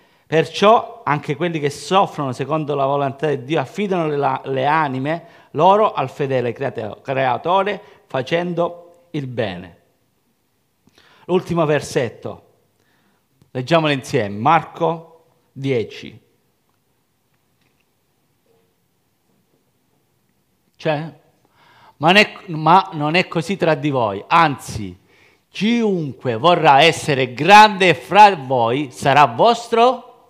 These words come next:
e chiunque tra di voi vorrà essere il primo sarà, poiché anche il Figlio dell'uomo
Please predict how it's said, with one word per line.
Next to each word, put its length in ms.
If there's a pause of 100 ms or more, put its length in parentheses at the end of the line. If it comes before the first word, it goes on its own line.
(1000)
e 120
chiunque 580
tra 140
di 80
voi 200
vorrà 220
essere 360
il 100
primo 580
sarà, 500 (1400)
poiché 380
anche 280
il 100
Figlio 340
dell'uomo 800